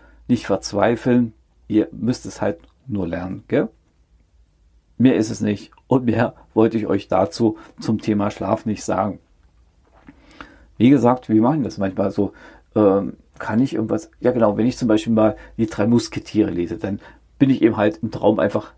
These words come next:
D'Artagnan zum Beispiel. Nur so mal er-, erzählt oder keine Ahnung, ich fliege eben halt zu den Sternen oder <laughs> was weiß ich. Also ihr versteht schon, wie ich es meine, ne? Oder ihr denkt mal einfach an einen schönen Ausflug mit eurer Frau oder Freundin, was ihr erlebt habt.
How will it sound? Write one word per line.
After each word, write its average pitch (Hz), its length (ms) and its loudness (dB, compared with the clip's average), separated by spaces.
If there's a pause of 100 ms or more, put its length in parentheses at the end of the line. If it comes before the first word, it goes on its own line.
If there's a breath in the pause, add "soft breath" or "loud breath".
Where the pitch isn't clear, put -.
(120)
D'Artagnan 170 540 0 (440)
zum 113 100 -4
Beispiel. 92 400 -2 (960)
Nur 107 400 4
so 110 160 -2
mal 82 140 2
er-, 80 280 0
erzählt 98 480 -2
oder 98 360 0 (720 loud breath)
keine 101 300 -2
Ahnung, 98 320 -2
ich - 140 -10
fliege 110 280 0
eben - 160 -2
halt 104 160 -4
zu 104 80 -8
den 101 160 -10
Sternen 104 640 0
oder 104 360 2
<laughs> 120 100 -6
was 123 300 0
weiß 101 300 -2
ich. - 300 -10 (460 loud breath)
Also 123 200 4
ihr 110 120 6
versteht 107 420 0
schon, 95 160 -2
wie 90 100 -4
ich 92 60 -4
es - 100 -14
meine, 87 280 -6
ne? - 140 -2
Oder 95 300 0
ihr 92 100 2
denkt - 200 -2
mal 101 100 2
einfach 101 240 0
an - 140 -4
einen - 80 -12
schönen - 180 -8
Ausflug 95 380 -6
mit 101 140 -10
eurer 90 260 2
Frau 107 340 4
oder 98 220 0
Freundin, 117 320 0
was 104 160 -2
ihr 101 80 0
erlebt 101 360 -4
habt. - 240 -12